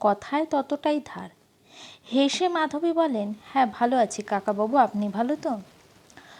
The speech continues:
তোমরা ভালো রাখলেই আমি ভালো থাকি।" কোনো উত্তর দেন না মাধবী। সেনগুপ্তবাবু বলেন, "পাঁচ তারিখ তো এসে গেল, মনে আছে তো?" "অবশ্যই আছে, এই বাড়ি তো শেষ কিস্তি।" সেনগুপ্তবাবু হয়তো আরও কিছু বলতেন,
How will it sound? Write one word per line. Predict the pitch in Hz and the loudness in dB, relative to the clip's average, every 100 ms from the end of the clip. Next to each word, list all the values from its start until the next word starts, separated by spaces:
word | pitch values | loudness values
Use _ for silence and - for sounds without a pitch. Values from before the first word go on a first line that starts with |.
| - | 2
তোমরা | 311 302 359 | 4 6 4
ভালো | 294 311 320 | 6 6 8
রাখলেই | 320 302 349 349 | 6 4 0 0
আমি | 320 302 302 | 0 -2 -2
ভালো | 247 254 269 | 2 2 2
থাকি।" | 269 262 277 - _ _ _ | 0 -4 -8 -12 _ _ _
কোনো | - 339 | -8 -2
উত্তর | 302 254 _ 294 262 | -2 -2 _ 0 0
দেন | - 175 | -2 -4
না | 175 | -6
মাধবী। | 180 185 175 175 175 _ _ _ _ _ - - - | -10 -10 -12 -16 -18 _ _ _ _ _ -20 -20 -10
সেনগুপ্তবাবু | - 302 311 311 311 339 311 311 | 2 2 4 0 2 4 6 6
বলেন, | 311 311 320 247 | 4 4 4 2
"পাঁচ | 233 233 233 | 4 4 4
তারিখ | - 254 277 - | 0 0 0 0
তো | |
এসে | 302 254 302 | 2 2 2
গেল, | 294 294 247 | 2 2 2
মনে | 208 208 214 | 0 0 0
আছে | 214 214 277 | -2 -2 -4
তো?" | 370 339 208 _ _ _ _ _ | -2 -2 -4 _ _ _ _ _
"অবশ্যই | - 202 208 208 302 320 | 2 2 2 -2 2 4
আছে, | 262 - 208 | 4 2 -2
এই | 190 196 | 0 2
বাড়ি | 196 254 | 0 0
তো | - | -2
শেষ | 339 - 214 214 | -2 -2 -4 -4
কিস্তি।" | - 180 - - - _ _ _ _ _ _ - - | -10 -10 -12 -20 -20 _ _ _ _ _ _ -20 -14
সেনগুপ্তবাবু | - 311 320 339 359 - 370 359 370 | 2 6 6 4 0 2 6 6 6
হয়তো | 339 320 330 | 4 2 2
আরও | 311 240 | 2 2
কিছু | 262 277 - | 0 -2 -2
বলতেন, | 269 196 185 185 180 175 | 0 0 0 -2 -6 -8